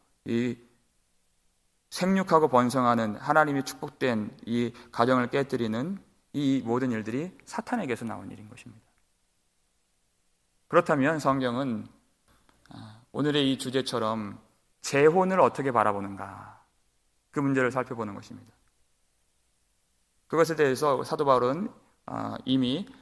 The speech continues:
아, 고린도전서 칠 장 삼십구 절에서 이렇게 가르쳐주고 있습니다. 함께 읽겠습니다. "아내는 그 남편이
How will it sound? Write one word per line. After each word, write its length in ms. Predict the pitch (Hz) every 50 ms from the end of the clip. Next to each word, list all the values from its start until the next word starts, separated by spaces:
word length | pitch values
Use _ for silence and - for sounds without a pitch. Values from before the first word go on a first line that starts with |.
| _ _ _ _ _ _ _
아, 140 | - - 123 -
고린도전서 640 | - 139 151 165 156 156 139 143 135 127 117 127
칠 260 | 120 - - 175 165 -
장 180 | 151 143 139
삼십구 580 | 135 - 160 156 156 139 - 131 - - - 131
절에서 340 | 131 131 123 113 104 - 104
이렇게 240 | 107 104 107 - 98
가르쳐주고 440 | - 113 107 107 - 113 104 101 98
있습니다. 600 | 98 - 110 104 101 101 104 107 123 151 175 160
함께 200 | - 131 127 -
읽겠습니다. 580 | 123 - 113 - - 110 104 101 113 139 180 - - - - - - - - - -
"아내는 680 | - 110 131 147 151 156 170 190 180 147 117 98 101 - - - -
그 120 | - - 160 165 160 127
남편이 840 | 107 110 107 113 131 139 139 - 151 143 147 135 131 143 180 190